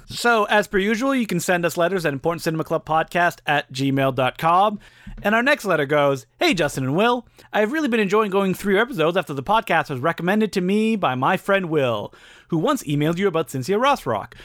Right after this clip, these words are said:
I really like your two episodes on Jess Franco and have become to attentively explore his filmography, starting with Bloody Moon. Very satisfying. This episode reminded me of a story when I worked at H M V here in the U K.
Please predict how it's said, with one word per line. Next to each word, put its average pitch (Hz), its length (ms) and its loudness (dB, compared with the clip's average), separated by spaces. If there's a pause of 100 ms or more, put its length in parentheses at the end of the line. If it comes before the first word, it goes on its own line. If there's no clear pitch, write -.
(100)
I - 60 -4
really 226 240 2
like 226 220 0
your 170 80 -4
two 196 160 0
episodes 202 280 0
on 156 120 0
Jess 165 180 -2
Franco 214 400 0
and 220 60 0
have 143 80 -6
become 185 300 -2
to 165 60 -6
attentively 233 540 -4
explore 220 480 0
his 220 100 0
filmography, 170 640 -2
starting 160 380 -2
with 123 220 -4
Bloody 143 280 0
Moon. 139 420 -2 (300)
Very 156 320 0
satisfying. 127 800 -4 (200)
This 277 160 -2
episode 226 280 0
reminded 208 300 0
me 175 80 2
of 160 60 2
a 143 60 -2
story 233 300 2
when 160 140 0
I 143 40 0
worked 175 200 -2
at 156 120 -6
H 220 200 -2
M 214 100 0
V 220 180 2
here 185 160 4
in 180 80 -2
the 151 60 0
U 156 160 -2
K. 113 340 -4